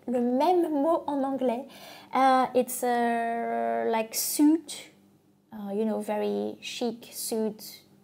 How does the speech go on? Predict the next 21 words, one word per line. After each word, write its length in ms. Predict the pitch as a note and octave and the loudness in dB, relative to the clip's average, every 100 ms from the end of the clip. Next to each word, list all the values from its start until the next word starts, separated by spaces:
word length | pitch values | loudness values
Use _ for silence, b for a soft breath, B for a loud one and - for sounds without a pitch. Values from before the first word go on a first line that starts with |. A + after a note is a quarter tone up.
| _ _ - | _ _ -16
like 580 | G3 F#3 D3+ G3+ - - | -10 -6 -8 -10 -18 -10
what 180 | F#3+ - | -10 -6
people 320 | G#3 G#3 G3+ | -6 -2 -2
wear, 360 | F3+ G3 F#3+ - | -2 -4 -4 -4
will 160 | G3 G3 | -2 -2
wear 300 | G3+ G3+ - | 0 -2 -2
at, 260 | F3+ F3+ | -6 -8
uh, 280 | F3+ F3 E3+ - b b b b _ _ _ _ | -10 -8 -8 -12 b b b b _ _ _ _
like, 380 | F#3+ C3+ - - - | -14 -14 -16 -20 -14
what 120 | A3 - - | -14 -14 -10
actors 400 | - - - G3 | -10 -8 -4 -4
will 160 | G3+ F#3+ F#3 | -2 -2 2
wear, 300 | F3+ F3+ F3+ - - | 2 0 -6 -12 -6
wear 320 | G3+ F#3 F#3+ | -2 -2 -2
at 140 | - F3 | -6 -6
the 100 | F#3 - | -8 -8
Cannes 300 | - G#3 G#3 | -4 -2 -2
Festival, 600 | - G3 - G3+ G3+ G3+ | -4 -6 -4 -4 -2 -2
or, 300 | F#3+ F#3 F#3 | -2 -4 -6
you 80 | A3+ | -4
know, 160 | G3+ | -4